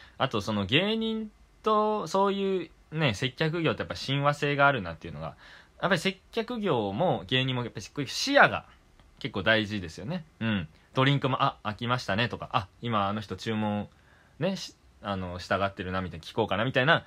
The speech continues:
のの、やっぱりこの空気を察知して、お客様の気持ちを考えるというね、えー、立場に立つっていうのは接客ですから、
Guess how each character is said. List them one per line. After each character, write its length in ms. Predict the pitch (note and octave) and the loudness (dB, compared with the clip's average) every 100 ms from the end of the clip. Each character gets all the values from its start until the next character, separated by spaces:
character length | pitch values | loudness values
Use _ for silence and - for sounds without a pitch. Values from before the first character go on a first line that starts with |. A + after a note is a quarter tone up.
| - - - - | -12 -20 -16 -4
の 140 | D3+ | -2
の、 240 | F#3+ G#3+ C#3 | 0 0 0
や 60 | |
っ 20 | |
ぱ 80 | C#3+ | 0
り 60 | B2 | 0
こ 100 | A#2+ | -2
の 100 | A2+ | -4
空 240 | F3 E3+ | -2 -2
気 160 | D#3 A#2 | 0 0
を 100 | F#2+ | 2
察 240 | B2 A2 | 0 -2
知 140 | - F#2+ | -8 -12
し 140 | - | -6
て、 320 | E3+ E3 - _ _ _ _ | 0 0 0 _ _ _ _
お 100 | B2 | -4
客 220 | D3 E3+ - | 0 0 2
様 300 | F3 E3 D#3+ | 2 4 4
の 160 | D#3 | 0
気 140 | D#3 D#3 | 0 0
持 120 | D3 | 0
ち 140 | D3 | 0
を 80 | C#3 | 0
考 140 | - C3 C3 | 0 2 4
え 40 | A#2 | 2
る 120 | F2+ | 0
と 100 | F2 | -8
い 180 | E2 D2+ | -8 -8
う 80 | A2 | -8
ね、 180 | D#3 - | -8 -6
え 200 | G#2 F2+ | -6 -2
ー、 60 | C3 | -4
立 160 | B2 | -2
場 80 | G#2 | -2
に 60 | F#2+ | -2
立 160 | B2+ | -4
つ 20 | - | -4
っ 40 | |
て 60 | F#2+ | -8
い 0 | |
う 20 | |
の 40 | |
は 60 | D#2+ | -6
接 120 | E2+ | -10
客 260 | - E2+ E2 | -12 -12 -10
で 80 | F2 | -12
す 80 | |
か 80 | - | -10
ら、 140 | D2 | -12